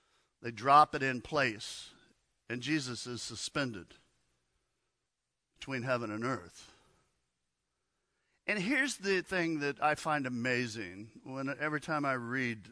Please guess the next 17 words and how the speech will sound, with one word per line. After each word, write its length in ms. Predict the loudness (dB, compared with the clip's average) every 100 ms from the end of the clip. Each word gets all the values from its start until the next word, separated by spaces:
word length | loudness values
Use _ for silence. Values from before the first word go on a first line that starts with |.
| -20
through 300 | -14 -6 -4
the 120 | -4
story. 460 | -8 -8 -8 -8 -12 -20 _ _ _ _ _ _ _ _ _ _ _ _ _ _ _ _ -16
Jesus 540 | -6 -4 -2 -2 -4 -4
never 340 | -2 0 0
spoke 460 | -4 -6 -6 -6 -6
an 100 | -8
evil 300 | -8 -10 -14
word. 400 | -12 -14 -14 -18 -20 _ _ _ _ _ _ _ _ _ _ _ _ _ _ _ _ _ _ _ _ _ _
He 80 | 2
never 200 | 2 2
retaliated. 1080 | -2 -6 -4 0 2 2 -2 -4 -6 -12 -16 -20 _ _ _ _ _ _ _ _ _ _ _
He 80 | -4
never 260 | 0 0 -2
cursed. 800 | -8 -4 -2 -2 -2 -6 -10 -16 -18 _ -20 -20 -20 _ _ _ _ _ _ _ _ _ _ -10
Never 400 | 0 0 2 -2
said, 640 | -4 -4 0 0 0 -4